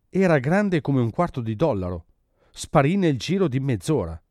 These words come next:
Andata. La persona era rimasta aggrappata a quel continuum di vita, aggrappata a quell'idea. Ho dei dubbi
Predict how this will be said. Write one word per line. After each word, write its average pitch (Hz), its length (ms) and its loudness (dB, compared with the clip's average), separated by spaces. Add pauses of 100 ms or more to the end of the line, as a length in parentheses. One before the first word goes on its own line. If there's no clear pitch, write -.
(340)
Andata. 110 600 -4 (1080)
La 151 120 4
persona 220 560 4
era 131 300 4
rimasta 117 400 0
aggrappata 139 480 2
a 151 60 0
quel 120 180 0
continuum 147 580 0
di 151 140 0
vita, 151 360 -6 (420)
aggrappata 127 760 2
a 165 40 2
quell'idea. 165 640 0 (800)
Ho 190 180 4
dei 143 180 4
dubbi 110 400 -2